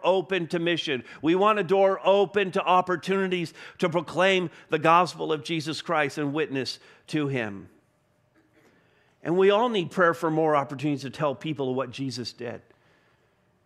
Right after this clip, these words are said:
And then to plant churches so we can tell more people about what Jesus did.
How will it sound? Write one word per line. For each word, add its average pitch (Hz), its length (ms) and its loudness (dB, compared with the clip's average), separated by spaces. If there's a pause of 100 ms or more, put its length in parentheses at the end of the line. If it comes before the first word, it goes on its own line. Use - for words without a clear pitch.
(160)
And 131 120 -8
then 202 140 2
to 196 60 0
plant 190 380 0
churches 185 720 -4 (440)
so - 160 -2
we 170 120 2
can 170 120 0
tell 185 200 4
more 196 320 4
people 156 380 -2
about 139 180 2
what 131 140 -2
Jesus 113 460 -8
did. 104 260 -16